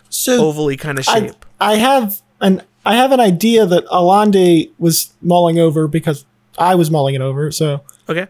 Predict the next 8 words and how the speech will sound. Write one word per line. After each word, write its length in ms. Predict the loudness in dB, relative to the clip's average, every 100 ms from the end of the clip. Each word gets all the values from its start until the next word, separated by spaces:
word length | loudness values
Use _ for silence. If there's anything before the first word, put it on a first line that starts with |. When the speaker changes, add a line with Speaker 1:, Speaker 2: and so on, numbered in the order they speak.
| -2
Speaker 1:
um, 440 | 0 2 -2 -8 -6
but 400 | 0 2 2 -2 _ _ _ _ _ -2
I 140 | 0
wanna 260 | 2 4 4
make 260 | 4 2
sure, 560 | -2 0 0 2 -2 -4 _
like, 400 | -2 0 -2 -10 _ _ _ _ _ _ _ _ _ _ _ _ -4
I'm 320 | 0 0